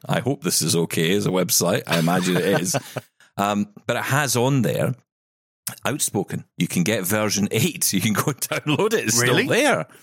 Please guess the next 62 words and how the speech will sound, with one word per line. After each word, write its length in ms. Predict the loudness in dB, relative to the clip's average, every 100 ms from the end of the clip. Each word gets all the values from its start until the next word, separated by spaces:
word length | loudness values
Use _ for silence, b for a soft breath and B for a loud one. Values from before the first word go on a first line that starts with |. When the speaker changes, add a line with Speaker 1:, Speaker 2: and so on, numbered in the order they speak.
| B
Speaker 2:
Uh, 100 | -2 0
will 160 | 2
Speaker 1:
Yeah. 160 | 2 4
Speaker 2:
it 40 |
run? 200 | 4 2 0 -6 _ _ _ _ _ _ _
Speaker 1:
Well, 280 | -4 -2 -2
not 240 | 0 0 2
on 320 | 2 2 0
any 260 | 2 2 2 0
Speaker 2:
Anything 100 | 0
Speaker 1:
existing 320 | 2 2 2
Speaker 2:
today? 460 | 0 2 0 -2 -2
Oh, 120 | -2
Speaker 1:
Mac 200 | 0 0
Speaker 2:
okay. 80 | 0
Speaker 1:
or 40 |
any 120 | 2
new 320 | 2 4 4
Mac 320 | 2 0 -4 -4
today. 220 | -2 0
I 60 | 0
guess 260 | 0 0 -2
if 100 | 0
you 60 |
had 160 | 0 2
an 100 | 2
old 180 | 2 2
enough 260 | 0 0
Mac, 340 | 0 -2 -4 -6
perhaps. 480 | -2 -2 -2 -4 -8 B B B -2
Kinda 220 | 2 4
wish 240 | 4 2 0
I 60 |
had 240 | 0 0 2
an 80 | 2
old 240 | 2 2
Mac. 300 | 0 0 0
I'm 160 | 0 -2
kind 260 | -2 -2
of 80 | -2
tempted 300 | -2 -2 -4
to 80 | -2
trail 320 | 0 2 2
eBay 320 | 2 2 2
after 220 | 0 0
this 160 | 0 0
and 100 | -4 B B B _ _ -4
get 140 | -2
myself 180 | 0 0
something 240 | 0 2
ancient 320 | 2 2 0
to 60 | -2
play 200 | 0 0
with. 140 | 0 -2
Speaker 2:
Probably 260 | -4 -2
costs 260 | 0 0 0
Speaker 1:
But, 100 | 0
Speaker 2:
a 40 |
Speaker 1:
um, 60 | 2
Speaker 2:
fortune 420 | 0 -2 -6 -6
right 180 | -4 -2
now. 200 | -2 -4